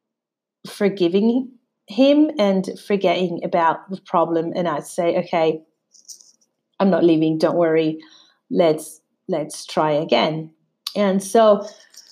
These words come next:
it was a way, I feel, that it, it, it became a manipulation tactic, if you, if you wanna call it that way. Anyway,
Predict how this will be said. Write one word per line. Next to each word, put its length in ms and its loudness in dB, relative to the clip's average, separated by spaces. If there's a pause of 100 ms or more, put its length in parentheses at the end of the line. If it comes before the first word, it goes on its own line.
(1120)
it 280 2
was 500 2
a 100 2
way, 640 2 (120)
I 120 0
feel, 500 0
that 300 2
it, 140 -6 (220)
it, 140 -2 (920)
it 180 -2
became 760 -2
a 380 2 (280)
manipulation 1080 -2
tactic, 560 -10
if 140 -8
you, 420 -4
if 80 -4
you 140 -2
wanna 240 0
call 260 -4
it 120 -2
that 180 -4
way. 260 -6 (1000)
Anyway, 400 2